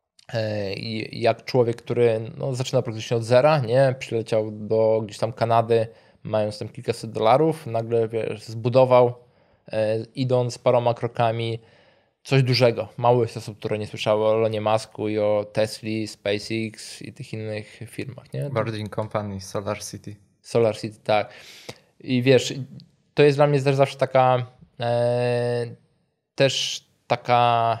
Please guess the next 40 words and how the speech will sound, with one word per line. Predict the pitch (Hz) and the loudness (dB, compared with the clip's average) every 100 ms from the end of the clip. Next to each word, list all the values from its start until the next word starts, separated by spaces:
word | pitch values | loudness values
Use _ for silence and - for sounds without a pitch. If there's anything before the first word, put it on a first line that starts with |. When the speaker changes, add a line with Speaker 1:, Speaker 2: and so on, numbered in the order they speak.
| - | -4
Speaker 1:
lekcja, | 123 131 131 - 131 123 117 - | 2 2 0 -4 0 2 2 -2
ta | - | -6
cała | - 120 | 0 0
historia, | 113 - 127 120 | -2 -2 0 0
że | 117 | -4
po | |
prostu, | - - 120 110 - _ _ _ _ | -12 -4 -2 -2 -6 _ _ _ _
e, | 113 110 | -8 -6
szukać | - 143 143 | -2 2 2
troszeczkę | 135 131 - | 2 -4 -2
większych | 131 127 - - | -2 -2 -6 -6
problemów | 123 127 117 - | 0 2 0 -6
niż | 120 - | -10 -8
my | |
sami, | 113 104 98 - | -8 -8 -10 -10
nie? | 120 | -10
I | 127 | -8
tylko | - 120 120 117 120 117 117 - | -8 -8 -6 -4 -6 -8 -12 -12
nie | 123 127 | -4 -2
skupiać | 127 127 123 | -2 -2 -2
się | 123 | -2
na | |
sobie, | 120 110 110 | -2 -4 -6
bo | 113 | -6
ta | |
cała | 117 127 120 | -2 2 2
idea, | 117 117 120 120 113 | 2 2 4 6 4
wiesz, | 107 | 0
gdzie | - | -10
tam | - 110 | -10 -6
Elon | - 123 120 117 _ | 0 2 2 -2 _
tak | - - | -6 -2
mocno | 120 - 113 | -4 -4 -4
wierzył | 110 113 110 | -2 -2 -4
w | - | -6
tą | 107 104 104 110 - - | -8 -6 -8 -12 -14 -2
Teslę | 113 120 117 110 | -2 0 -2 -2
i | 110 | -4
SpaceX, | - - 110 120 117 | -8 -6 -4 -6 -8
że | 113 110 | 0 2